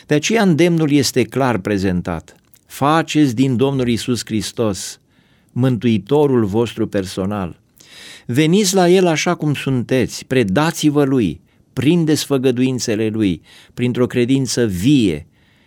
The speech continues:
și Iisus va fi pentru voi tot ceea ce vă doriți. Mâna care a fost pironită pe cruce pentru fiecare dintre noi este întinsă pentru a salva pe fiecare dintre noi.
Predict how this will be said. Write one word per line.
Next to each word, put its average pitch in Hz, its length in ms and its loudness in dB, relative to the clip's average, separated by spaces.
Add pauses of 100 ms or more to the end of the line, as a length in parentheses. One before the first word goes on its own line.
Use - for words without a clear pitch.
(120)
și - 180 -10
Iisus 127 800 0 (880)
va 90 220 -4
fi 123 220 -4
pentru 110 360 -4
voi 101 480 -2
tot 160 240 -2
ceea 131 260 -4
ce - 180 -4
vă 101 180 -2
doriți. 95 680 -4 (1500)
Mâna 196 440 4
care 180 200 2
a 160 40 2
fost 185 260 2
pironită 156 640 2
pe 131 160 2
cruce 131 480 0
pentru 113 480 0
fiecare 160 580 2
dintre 120 400 -2
noi 127 200 -2
este 117 240 -4
întinsă 123 580 -4
pentru 120 300 -4
a 113 40 0
salva 117 400 0
pe 120 140 0
fiecare 113 640 0
dintre 87 420 -6
noi. - 320 -16